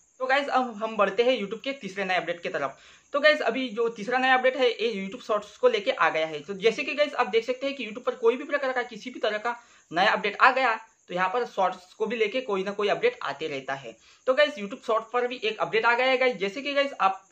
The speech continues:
आपके मोबाइल से वीडियोज़ बनाते हो तो YouTube पर कोई भी ना कोई अपडेट आ गया है तो उसके साथ YouTube Shorts को भी लेके यहाँ पर अपडेट आते रहता है।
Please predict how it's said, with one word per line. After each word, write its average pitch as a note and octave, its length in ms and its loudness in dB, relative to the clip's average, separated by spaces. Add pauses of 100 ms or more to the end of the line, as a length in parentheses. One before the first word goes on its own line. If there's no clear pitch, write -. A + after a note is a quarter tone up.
(140)
आपके F3 260 -2
मोबाइल F#3+ 340 0
से - 180 -4
वीडियोज़ F#3+ 320 -6
बनाते A3 280 0
हो F#3+ 160 -6 (480)
तो - 60 -10
YouTube G3+ 260 -4
पर C4 140 4
कोई A3+ 220 2
भी B3+ 80 -2
ना B3+ 120 4
कोई B3 200 2
अपडेट F#3+ 340 0
आ A3+ 100 4
गया B3+ 140 6
है B3 100 6
तो A#3 100 -2
उसके G3 220 -4
साथ B3 240 2
YouTube G3+ 280 -4
Shorts F3+ 280 -2
को G3+ 120 -6
भी G3+ 80 -6
लेके G3 220 -4
यहाँ F3 140 2
पर G3+ 120 -2
अपडेट E3+ 340 -6
आते C#3 240 -4
रहता B2+ 280 -6
है। A#2 180 -14